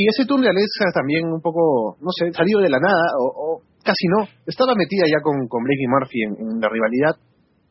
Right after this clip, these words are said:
Me pregunto qué pasará con ella. Me-, tendrá que cambiar su, su canción, su apariencia, tal vez, para ser completamente heel. Pero el combate hasta, hasta el momento el, el,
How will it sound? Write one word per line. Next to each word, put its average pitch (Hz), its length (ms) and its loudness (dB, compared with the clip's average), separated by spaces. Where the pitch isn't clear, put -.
Me 165 120 2
pregunto 202 340 2
qué 190 80 -2
pasará 180 240 2
con 170 140 0
ella. 202 260 2
Me-, 156 80 -8
tendrá 160 240 -2
que 180 80 2
cambiar 160 320 2
su, 123 460 -4
su - 180 -8
canción, 147 640 2
su 147 160 -2
apariencia, 139 800 0
tal 113 160 -4
vez, 175 160 2
para 120 240 2
ser 139 160 0
completamente 135 480 2
heel. 160 320 -2
Pero 170 120 2
el 185 60 0
combate 262 240 2
hasta, 214 240 0
hasta 175 160 -2
el 226 80 4
momento 302 240 2
el, 202 160 0
el, 160 200 2